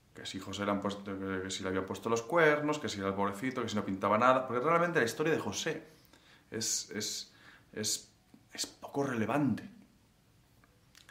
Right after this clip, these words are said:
O sea, José aparece aquí y después de aquí ya pr-, prácticamente va, va a desaparecer del mapa. María todavía aparece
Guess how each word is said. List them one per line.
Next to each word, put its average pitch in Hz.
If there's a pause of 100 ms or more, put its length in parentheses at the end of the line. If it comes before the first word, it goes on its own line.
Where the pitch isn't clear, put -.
(120)
O -
sea, 113
José 135 (720)
aparece 139
aquí 185
y 107
después 135
de 151
aquí 170 (220)
ya 143
pr-, 139
prácticamente 135
va, 135
va 131
a -
desaparecer 127
del 104
mapa. 92 (800)
María 131
todavía 117
aparece -